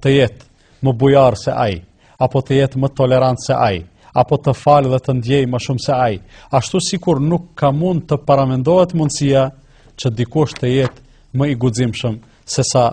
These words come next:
Muhamedi sallallahu alaihi wasallam. Në aspektin teorik, ai ka promovuar se besimtari i fortë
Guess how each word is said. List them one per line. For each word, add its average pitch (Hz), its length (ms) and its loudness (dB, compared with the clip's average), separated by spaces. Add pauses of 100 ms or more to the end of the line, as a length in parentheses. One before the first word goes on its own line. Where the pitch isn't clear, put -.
Muhamedi 120 500 -2
sallallahu 107 540 -4
alaihi 98 320 -6
wasallam. - 560 -10 (380)
Në 123 100 2
aspektin 143 500 -2
teorik, 135 520 0 (580)
ai 139 180 2
ka 131 160 0
promovuar 120 720 0 (400)
se - 340 -2
besimtari 135 760 0 (100)
i 120 40 -4
fortë - 580 0